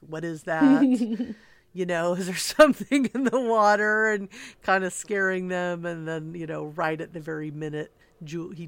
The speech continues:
Speaker 1: tosses Jules in, and it's all, all fun and games. And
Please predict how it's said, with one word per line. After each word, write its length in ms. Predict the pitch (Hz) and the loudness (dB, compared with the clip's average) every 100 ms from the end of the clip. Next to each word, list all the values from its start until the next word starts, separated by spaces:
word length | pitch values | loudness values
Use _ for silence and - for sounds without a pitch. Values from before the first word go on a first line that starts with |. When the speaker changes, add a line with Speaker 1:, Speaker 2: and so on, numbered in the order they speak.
| - | -10
Speaker 1:
tosses 480 | 151 151 - 160 139 | -4 -4 -4 -10 -10
Jules 580 | 156 156 147 143 139 | -10 -10 -8 -10 -8
in, 380 | 151 147 143 151 | -8 -8 -8 -8
and 160 | 143 151 | -10 -12
it's 180 | 151 151 | -12 -10
all, 400 | 147 156 156 - | -8 -10 -12 -8
all 200 | 202 247 | -8 -8
fun 300 | - 269 277 | -8 -8 -6
and 200 | 269 214 | -6 -6
games. 640 | 226 202 147 147 147 143 | -6 -6 -8 -10 -10 -12
And 220 | - 143 | -16 -18